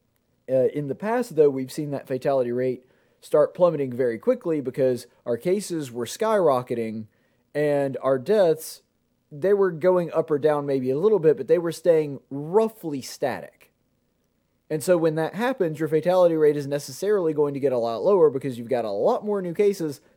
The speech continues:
not that many more deaths. But now that the cases and the deaths are both on a downward trend, you're probably still gonna see that fatality rate drop unless the, the cases start dropping at a much more dramatic rate than the deaths.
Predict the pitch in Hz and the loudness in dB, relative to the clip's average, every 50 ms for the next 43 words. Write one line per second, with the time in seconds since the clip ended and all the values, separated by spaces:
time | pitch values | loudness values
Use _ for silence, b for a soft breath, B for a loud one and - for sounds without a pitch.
0 | b b 233 269 269 277 262 - 208 233 220 208 196 190 175 160 151 185 156 98 | b b -6 -2 2 2 2 2 2 -2 -2 0 0 2 2 4 4 4 4 4
1 | 71 - - - - - _ _ _ _ _ _ _ _ _ _ _ _ - 127 | 2 -6 -14 -16 -18 -18 _ _ _ _ _ _ _ _ _ _ _ _ -8 2
2 | 120 170 165 156 160 175 185 196 196 180 180 135 131 143 143 139 127 - 180 180 | 8 8 8 8 8 4 2 4 4 4 2 0 -2 -4 -6 -6 -4 -2 -2 -2
3 | 196 185 - 170 165 160 151 139 - - 160 196 214 196 170 160 135 156 151 147 | -2 -2 -2 -2 -2 -2 -4 -4 -4 -4 -2 -2 -2 -4 -4 -2 2 4 4 4
4 | 143 - - - 135 131 120 113 180 226 277 294 - 196 170 156 143 131 120 131 | 4 0 -2 0 2 2 2 2 4 2 2 4 2 0 0 0 -2 -2 0 0
5 | 123 120 117 113 113 117 107 - - 127 123 120 117 113 110 b b b b b | 0 0 -2 -4 -6 -8 -8 -6 -4 -2 -2 -2 -2 -6 -8 b b b b b
6 | b b 165 170 - - 240 277 285 - - - 220 214 208 190 175 170 190 175 | b b -4 -4 -2 0 2 2 2 2 2 2 2 2 2 0 -2 -2 2 2
7 | 165 - - 160 147 - 165 156 160 160 151 147 143 139 143 143 135 101 104 113 | 2 2 2 0 -2 0 0 2 2 2 2 2 0 2 2 2 2 0 -2 -4
8 | 123 117 131 160 170 - 147 135 131 127 127 127 123 123 - 117 123 123 117 110 | -4 -2 0 0 -2 0 -2 -4 -2 -2 -2 -2 -2 -4 -6 -6 -4 -4 -4 -4
9 | 101 107 120 117 143 139 139 123 127 117 - - 135 120 107 98 110 131 123 120 | -6 -8 -6 -4 -2 -2 -2 -4 -8 -8 -2 0 0 0 0 -2 -4 -2 -2 -2
10 | 127 127 127 120 120 117 113 110 110 113 123 123 120 - 131 123 123 123 107 98 | -2 -4 -6 -6 -4 -4 -4 -4 -4 -4 -6 -6 -6 -8 -8 -6 -6 -6 -6 -6
11 | 117 107 107 107 110 113 120 120 117 - 113 117 123 120 - 113 117 123 123 127 | -6 -6 -6 -6 -6 -4 -2 -4 -4 -2 -2 0 0 0 -2 -6 -8 -8 -6 -4
12 | 123 143 147 151 156 156 - - - | -2 0 2 2 0 -2 -6 -14 -20